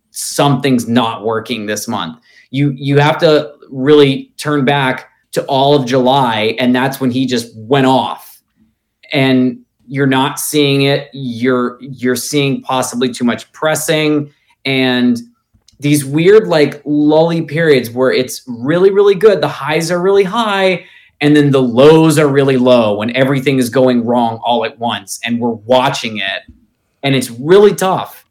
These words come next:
It's really, really hard when you guys, you know, not, well, when the,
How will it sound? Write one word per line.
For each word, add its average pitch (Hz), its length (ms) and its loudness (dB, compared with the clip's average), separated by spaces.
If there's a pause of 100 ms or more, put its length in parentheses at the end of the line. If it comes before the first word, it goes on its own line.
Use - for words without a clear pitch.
(260)
It's 147 180 -4
really, 175 480 6
really 196 300 4
hard 160 440 0
when 127 160 2
you 139 220 2
guys, 147 680 2 (340)
you 139 80 0
know, 131 400 2
not, 131 320 -4
well, 113 360 -4 (200)
when 160 220 2
the, 151 220 2